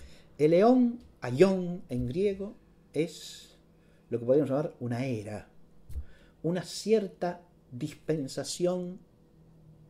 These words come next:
de la duración creada en relación con el designio eterno de Dios, siempre. Hay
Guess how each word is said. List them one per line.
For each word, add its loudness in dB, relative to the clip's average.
de 2
la 4
duración 0
creada -8
en 10
relación 4
con -2
el -4
designio -4
eterno -4
de -6
Dios, -14
siempre. -2
Hay 4